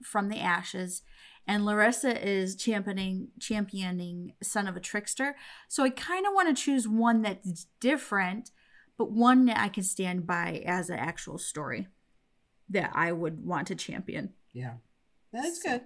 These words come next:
Speaker 2: Yeah, I mean, I think that's fair, so.
Speaker 1: Yeah. But then again, I haven't finished Small Game Hunting, so I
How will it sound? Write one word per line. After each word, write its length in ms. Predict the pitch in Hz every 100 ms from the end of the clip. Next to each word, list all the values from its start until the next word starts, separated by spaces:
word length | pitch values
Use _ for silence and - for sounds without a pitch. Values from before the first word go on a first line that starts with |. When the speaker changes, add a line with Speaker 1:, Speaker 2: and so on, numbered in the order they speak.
| _ _
Speaker 2:
Yeah, 160 | 233 226
I 60 | 208
mean, 100 | 190
I 60 |
think 180 | 185 208
that's 200 | 196 185
fair, 340 | - 190 110 107
so. 440 | - 127 113 131 -
Speaker 1:
Yeah. 340 | 302 277 196 196 - - -
But 260 | 311 330 226
then 240 | 233 269
again, 320 | 262 254 254 262
I 140 | 226
haven't 400 | 226 247 233 -
finished 340 | 226 220 220
Small 220 | - 196 190
Game 220 | 196 196
Hunting, 640 | 226 247 254 247 240 240 - _ _ _ _ -
so 800 | - 220 202 196 196 190 185 - -
I 760 | 196 190 190 185 185 185 -